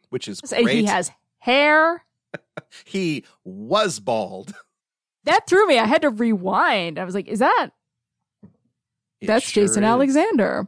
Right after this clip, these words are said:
Speaker 1: It's Jason Alexander, yeah. So
Speaker 2: My
Speaker 1: you get,
Speaker 2: God.
Speaker 1: you got Kramer, you got George. Unfortunately, Jerry and Elaine nowhere to be seen. Oh, well. But, uh, now, so now, you know, they're entrenched in society. They're, they're assimilated, I guess. And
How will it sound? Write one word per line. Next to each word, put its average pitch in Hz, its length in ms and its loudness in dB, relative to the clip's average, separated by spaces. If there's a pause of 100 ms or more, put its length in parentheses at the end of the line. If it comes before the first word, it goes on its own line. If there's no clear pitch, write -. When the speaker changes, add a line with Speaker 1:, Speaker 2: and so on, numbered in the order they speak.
Speaker 1:
It's 214 180 -14
Jason 185 380 -8
Alexander, 180 580 -6
yeah. 160 200 -4
So 160 200 -6
Speaker 2:
My 214 120 0
Speaker 1:
you 226 60 -2
get, 302 160 -2
Speaker 2:
God. 370 100 -8
Speaker 1:
you 320 60 -6
got 156 100 -6 (200)
Kramer, 175 360 -4
you 156 100 -6
got 143 160 -2
George. 143 540 -8 (640)
Unfortunately, 131 540 -10
Jerry 120 260 -4
and 117 80 -6
Elaine 120 300 -6
nowhere 104 220 -6
to 98 60 -12
be 107 100 -12
seen. 85 340 -18 (1500)
Oh, 113 140 -8
well. 85 300 -12 (560)
But, 123 520 -6
uh, 117 260 -4
now, 143 240 -6
so 139 160 -6
now, 160 540 -2 (360)
you 135 140 -8
know, 117 340 -6
they're 117 480 -4 (760)
entrenched 151 640 -4
in 123 360 -6
society. 113 680 -4
They're, 107 280 -6
they're 104 180 -8
assimilated, 120 760 -4
I 107 100 -8
guess. 104 460 -8
And 104 480 -10